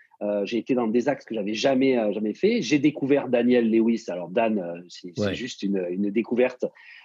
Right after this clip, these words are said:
Speaker 1: euh, ben, aussi familiale parce que, parce que ma femme a le même âge que sa femme et qu'elles sont, euh, elles sont très proches. Donc, euh, ça a été une connexion. La famille s'est connectée, ses enfants ont le même âge que les miens. Donc, euh,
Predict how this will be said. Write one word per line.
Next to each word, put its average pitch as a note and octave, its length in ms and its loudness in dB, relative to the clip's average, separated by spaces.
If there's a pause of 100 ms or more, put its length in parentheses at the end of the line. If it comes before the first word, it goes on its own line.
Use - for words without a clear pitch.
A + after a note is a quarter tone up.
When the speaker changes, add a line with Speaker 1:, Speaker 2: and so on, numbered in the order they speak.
(160)
Speaker 1:
euh, G2+ 380 2
ben, G#2 260 2
aussi A#2+ 320 0
familiale C3+ 540 4
parce A2 180 -6
que, A2+ 400 0 (100)
parce G2+ 180 -10
que A2 240 -2
ma G2+ 140 -4
femme B2 280 0
a G#2+ 60 0
le G#2 80 0
même G#2+ 200 0
âge A#2 180 0
que - 80 -8
sa A2 120 -8
femme B2+ 240 0
et G#2+ 60 -2
qu'elles G2+ 260 -6
sont, G#2+ 300 0
euh, G2 140 2
elles G2 80 0
sont G#2+ 140 -4
très A2+ 180 -4
proches. D#3+ 380 2
Donc, A2+ 240 -2
euh, G#2 60 0 (360)
ça B2+ 80 0
a - 20 4
été B2 140 2
une B2+ 80 2
connexion. D3 460 2
La C#3 120 4
famille E3 340 2
s'est C#3+ 160 0
connectée, B2+ 420 2
ses C3 200 0
enfants C3 280 0
ont C3+ 40 4
le B2+ 60 4
même A#2+ 160 4
âge B2 140 0
que - 80 -2
les A#2+ 100 4
miens. D#3 300 4
Donc, A#2+ 260 0
euh, A2 60 0